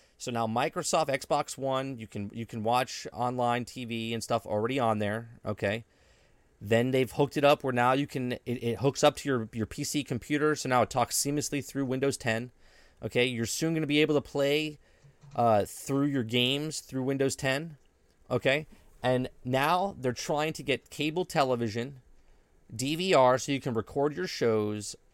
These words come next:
on your set-top box, on your Xbox One. This is a, this is a big, this is a big move, okay? So a source very close to Microsoft tells me that the software giant is now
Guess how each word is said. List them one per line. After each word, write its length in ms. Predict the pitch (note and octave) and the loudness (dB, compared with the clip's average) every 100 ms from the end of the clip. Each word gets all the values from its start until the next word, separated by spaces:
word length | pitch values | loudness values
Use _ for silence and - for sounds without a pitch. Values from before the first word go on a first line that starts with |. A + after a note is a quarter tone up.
| _ - | _ 2
on 280 | B2+ C3 | 4 4
your 160 | C3 A#2+ | 2 -2
set-top 600 | - A2+ G2 - F#2+ - | -2 -4 -4 -4 -6 -6
box, 460 | F2 F2+ - - - _ _ - | -14 -16 -18 -20 -20 _ _ 2
on 260 | B2 D3 | 4 4
your 140 | C#3+ D3 | 2 0
Xbox 600 | B2+ - A#2 G#2+ - - | -2 -2 0 0 -4 -8
One. 340 | G2 F2 F2 - _ _ _ _ _ _ - - | -6 -6 -8 -18 _ _ _ _ _ _ -20 -4
This 220 | B2 C3+ | -2 0
is 140 | D3+ | -2
a, 160 | C#3 B2 | 0 0
this 180 | B2+ C3+ | -2 -2
is 80 | C#3 | -2
a 80 | |
big, 300 | A#2 B2 A#2+ | 0 -2 -2
this 140 | A2+ B2 | -6 -4
is 60 | |
a 60 | C#3 | -2
big 220 | A2+ A2+ | -2 -2
move, 280 | A2+ A2 F2+ - _ - - _ | 0 -2 -4 -10 _ -20 -20 _
okay? 280 | A#2+ A#2 A#2 | 0 0 -2
So 240 | - C#3 C#3 | -4 2 4
a 60 | |
source 440 | - - G3 C3+ - | 4 4 4 2 0
very 180 | C3+ D#3 | -2 0
close 220 | - D#3+ | 2 0
to 80 | D3 | 0
Microsoft 520 | C3+ C3 - C3 - | -4 -2 0 0 0
tells 340 | D3 D#3 C#3 | 0 0 0
me 280 | B2+ G2+ A2 - _ - | -6 -6 -8 -14 _ -12
that 100 | - | -6
the 60 | |
software 400 | - E3 F3+ F3 | -2 2 0 0
giant 340 | D3 B2 B2+ C3 | -2 0 0 -2
is 100 | A2+ | -2
now 360 | B2+ C#3 D3 | 0 0 0